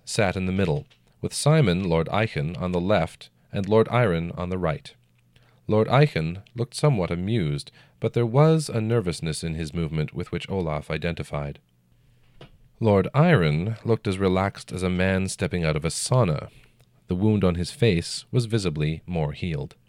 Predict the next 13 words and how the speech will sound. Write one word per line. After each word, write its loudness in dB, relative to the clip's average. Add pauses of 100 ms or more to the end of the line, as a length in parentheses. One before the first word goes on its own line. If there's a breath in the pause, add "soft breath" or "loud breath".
(760 soft breath)
Glasses 4
of 2
wine 2
sat 0
before -2
each -4
man, -2
and -4
cigars 2
rested -4
in -2
onyx -4
ashtrays -2